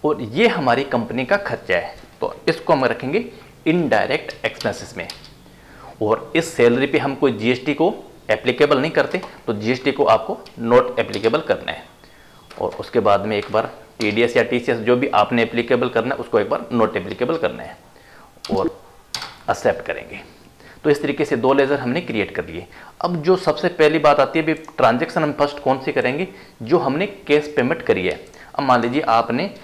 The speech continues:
पाँच ग्यारह दो हज़ार इक्कीस को हमने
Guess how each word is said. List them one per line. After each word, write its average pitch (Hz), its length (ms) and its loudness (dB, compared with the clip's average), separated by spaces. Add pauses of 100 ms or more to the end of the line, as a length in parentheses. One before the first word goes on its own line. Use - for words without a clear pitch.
(280)
पाँच 123 480 4 (840)
ग्यारह 123 320 6
दो 131 180 2
हज़ार 123 240 4
इक्कीस 135 280 -4
को 127 100 0
हमने 135 240 0